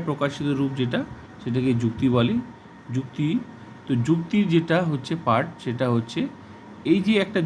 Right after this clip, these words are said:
যুক্তির উদাহরণ, হ্যাঁ, যুক্তির উদাহরণটা কি? যুক্তি হচ্ছে যেমন এই যে সকল মানুষ, এই যে সকল মানুষ হয় মরণশীল, এটা একটা যুক্তির পার্ট। মানে সকল মানুষ হয় মরণশীল, রাম হয় মানুষ, অতএব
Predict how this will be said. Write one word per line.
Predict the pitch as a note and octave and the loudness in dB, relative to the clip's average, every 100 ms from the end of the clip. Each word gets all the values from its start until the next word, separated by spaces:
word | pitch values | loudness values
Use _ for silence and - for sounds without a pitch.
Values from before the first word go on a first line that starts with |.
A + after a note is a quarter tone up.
| C#3+ | -2
যুক্তির | D3+ F#3+ C3+ | -2 0 2
উদাহরণ, | B2+ B2+ G#2+ F2+ F2 - - - D3+ | 2 2 2 0 -4 -12 -16 -16 -6
হ্যাঁ, | F3+ B2+ - - - - B2 | -2 -2 -4 -12 -16 -6 -2
যুক্তির | E3 E3 G3+ F3+ | 0 0 2 2
উদাহরণটা | F3 F3+ F3+ F#3 | 2 0 0 0
কি? | G3 D3 | 0 -2
যুক্তি | D3+ - F3+ | -4 -2 0
হচ্ছে | E3+ F#3+ | 0 2
যেমন | E3 E3+ D#3 | 2 2 2
এই | E3 | 0
যে | E3 | 0
সকল | D3+ C#3+ D3+ D3+ D#3 G#3 - - - B2+ | -4 -2 -2 0 0 0 -6 -18 -6 2
মানুষ, | B2+ C#3+ E3 E3 - B2+ | 4 4 0 -4 -6 -4
এই | B2+ | -2
যে | B2+ | -2
সকল | C#3 C3 D#3+ E3+ G#3+ B2 | -2 -2 0 2 4 4
মানুষ | A#2+ D3 D3 | 4 2 0
হয় | C3 G3+ - - - - - | 0 0 -2 -12 -20 -12 -2
মরণশীল, | B2 B2 D3+ D3 | -2 0 -2 -2
এটা | D#3 D3+ | 0 0
একটা | D#3+ C3+ | 0 -2
যুক্তির | B2+ B2 D3+ C#3+ | -2 -2 -4 -2
পার্ট। | A2 F2+ F2 - - - - | 0 -2 -4 -14 -20 -20 -8
মানে | D#3 F#3 - - - A#2+ | -4 -4 -6 -12 -8 -2
সকল | D#3 D3+ F#3+ G3 D3+ | 0 2 2 4 4
মানুষ | C#3 D#3 E3 | 2 0 -2
হয় | E3+ D#3 | 0 2
মরণশীল, | B2 B2+ A#2+ F3 A#3 | 4 2 0 0 2
রাম | B2 A#2+ C3+ | 4 4 2
হয় | C3 A#2 | 2 2
মানুষ, | A#2 D3 B2+ | 2 -2 -4
অতএব | G#2+ D3 | -4 -2